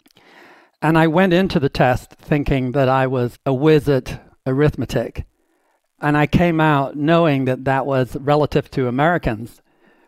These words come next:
with fairly high minimum level of math skills, that that was not true. I was about an average math score for Harvard Business School, but I was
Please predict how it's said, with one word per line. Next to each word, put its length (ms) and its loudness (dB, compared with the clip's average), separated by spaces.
with 280 -2
fairly 360 2
high 340 2
minimum 680 0
level 580 -2
of 280 -8
math 380 -2
skills, 540 -6
that 200 -4
that 160 0
was 140 -2
not 220 0
true. 380 0
I 160 2
was 340 0
about 320 2
an 120 2
average 580 0
math 320 0
score 560 -4
for 480 -4
Harvard 340 -2
Business 280 0
School, 260 -2
but 200 -4
I 120 0
was 260 -4